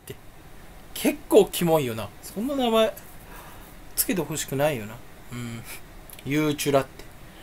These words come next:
YouTubeランキング、ゆうちゅら。ええって。俺ならニコニコして、このね、頬をね、こう、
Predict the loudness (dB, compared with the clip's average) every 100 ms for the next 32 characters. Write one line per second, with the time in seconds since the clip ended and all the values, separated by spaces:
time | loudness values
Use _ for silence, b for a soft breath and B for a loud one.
0 | B 0 0 2 2 4 6 6 4 -2
1 | -10 -8 -8 -4 -6 -4 -4 -4 -8 -14
2 | -14 -16 -16 -18 -18 -18 -18 -16 -16 -2
3 | 6 8 8 2 -6 -14 -14 -16 -16 -16
4 | -16 -16 -16 -18 -18 -14 6 10 10 10
5 | 6 6 2 2 4 2 2 -4 -6 -4
6 | -2 0 0 -2 -4 B B -16 2 4
7 | 4 -4 -6 -12 -12 -14 -10